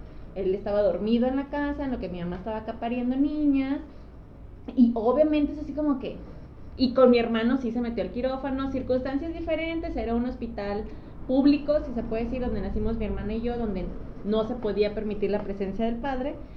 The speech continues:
Con mi hermano ya era un hospital privado, donde mi papá se mete al quirófano y entonces, ah, se involucra más, ¿no? Pero a lo que voy es, cómo todas esas memorias que tú me has hecho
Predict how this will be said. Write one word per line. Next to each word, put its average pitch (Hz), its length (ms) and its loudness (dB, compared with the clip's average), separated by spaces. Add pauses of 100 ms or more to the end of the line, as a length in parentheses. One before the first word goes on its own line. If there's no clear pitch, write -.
(180)
Con 214 140 0
mi 208 100 -4
hermano 202 300 -4
ya 208 140 2
era 202 120 8
un 202 120 4
hospital 175 360 -4
privado, 262 480 -2
donde 180 220 0
mi 165 60 -4
papá 165 240 -4
se 202 120 -4
mete 196 200 -2
al - 100 0
quirófano 262 540 0
y 208 60 -2
entonces, 185 400 -6
ah, 180 100 -6 (300)
se 196 80 0
involucra 208 560 6
más, 185 280 -2
¿no? 220 220 -2 (720)
Pero 254 200 6
a 262 80 10
lo 269 120 6
que 285 100 6
voy 302 320 6
es, 302 200 6 (340)
cómo 302 320 6 (120)
todas 349 420 4
esas 349 200 0
memorias 247 680 6
que - 80 -6
tú 233 160 -2
me 233 100 -2
has 240 80 -2
hecho 254 280 -4